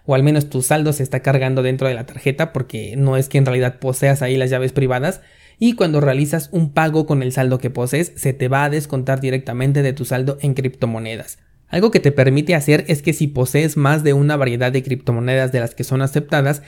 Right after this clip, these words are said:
es que puedes elegir el orden en que la tarjeta va a ir descontando tus fondos. Por ejemplo, puedes decidir que el primer saldo que quieres ocupar sea el de Binance U S D, porque finalmente es una moneda estable, y dejar al último tu saldo en Bitcoin, porque es el saldo que ya es volátil.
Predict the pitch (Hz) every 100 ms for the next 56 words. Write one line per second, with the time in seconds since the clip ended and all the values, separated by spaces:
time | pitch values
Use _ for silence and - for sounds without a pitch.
0 | - _ 175 185 - - 160 170 - 156
1 | 139 131 170 - 156 139 156 151 156 151
2 | 139 131 127 131 - 143 151 139 139 -
3 | 135 139 147 147 143 135 135 139 139 123
4 | - 120 - - - _ - 151 190 208
5 | 180 147 143 139 143 165 170 175 151 139
6 | 135 131 143 139 143 143 139 120 135 135
7 | 135 147 139 156 165 - - - 147 147
8 | 147 147 131 131 135 143 143 143 143 131
9 | 131 185 214 - _ 139 135 139 143 165
10 | 165 170 175 156 143 151 143 127 127 127
11 | 123 143 151 156 190 - - 208 190 143
12 | 143 139 143 151 160 151 131 127 131 135
13 | 151 127 127 127 123 120 123 123 131 131
14 | 131 131 135 143 123 127 131 127 117 110
15 | 92 -